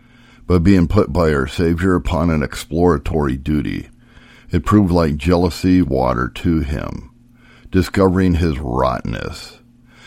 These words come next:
He was the spurious brood of the eagle, for he was not able to endure these pure sunbeams. He went away sorrowful, for he had many possessions.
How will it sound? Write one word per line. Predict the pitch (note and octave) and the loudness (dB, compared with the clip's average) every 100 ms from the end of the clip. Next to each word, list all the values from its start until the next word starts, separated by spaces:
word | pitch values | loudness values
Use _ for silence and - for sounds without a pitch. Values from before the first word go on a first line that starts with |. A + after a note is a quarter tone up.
| - | -4
He | F#2+ | 2
was | G2 F#2 | 4 4
the | G2 E2+ | 2 0
spurious | - F#2+ F#2+ E2 | 0 2 4 2
brood | D2 C#2+ F#2+ F#2 | -2 0 2 4
of | D#2+ B1+ | 2 0
the | D2+ - | -4 0
eagle, | F2 C#2+ - G1+ G1+ | 0 0 -2 -4 -6
for | - D#2+ | -6 -2
he | F2+ | 0
was | E2+ D2+ | 0 0
not | F2 E2+ | -2 0
able | F2+ E2+ | 0 0
to | D#2 F2 | -2 -2
endure | D#2+ D2+ F2 F2 | -2 0 0 0
these | C#2 C#2 B1 | 0 -4 -6
pure | - - D#2+ D2+ | -8 -6 -2 -4
sunbeams. | C#2 - C#2+ C2+ G1+ G1+ G1+ G1+ G1+ - _ _ _ _ - - - | -6 -8 -6 -4 -6 -8 -10 -12 -14 -20 _ _ _ _ -20 -20 -4
He | - | 2
went | G2+ A#2 | 4 6
away | A2+ G#2+ G2 | 6 4 2
sorrowful, | - G#2 G#2+ E2+ A#1+ - G#1+ A1 | 0 -2 0 0 -4 -6 -4 -6
for | - D#2 | -6 -6
he | D2 D#2+ | -4 -2
had | F2 E2 | -2 -2
many | E2+ F2 F2 | 0 0 0
possessions. | F2+ D#2 F#2+ F2 - G1+ - - | -2 -4 -4 -6 -8 -10 -10 -14